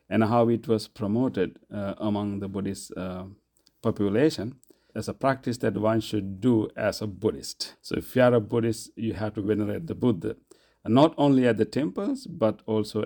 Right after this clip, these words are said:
at home. So, uh, so I, uh, I, I found early printed liturgical booklets, uh, in the archives in Sri Lanka.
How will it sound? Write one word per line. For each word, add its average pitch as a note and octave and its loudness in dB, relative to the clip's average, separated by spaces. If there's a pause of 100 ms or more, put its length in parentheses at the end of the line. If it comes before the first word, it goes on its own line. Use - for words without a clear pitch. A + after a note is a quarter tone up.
at G#2 -4
home. F2+ -10 (680)
So, G#2+ 0 (400)
uh, A2 -4
so C#3 0
I, B2+ 2
uh, A2+ 0 (280)
I, B2 0
I B2+ 2
found F3 2 (120)
early C#3 6
printed B2 0
liturgical A2+ 0
booklets, G2+ -4
uh, G2+ -6
in G#2 -4
the - -2
archives A2 0
in G#2+ -2
Sri A2+ -2
Lanka. G#2 -6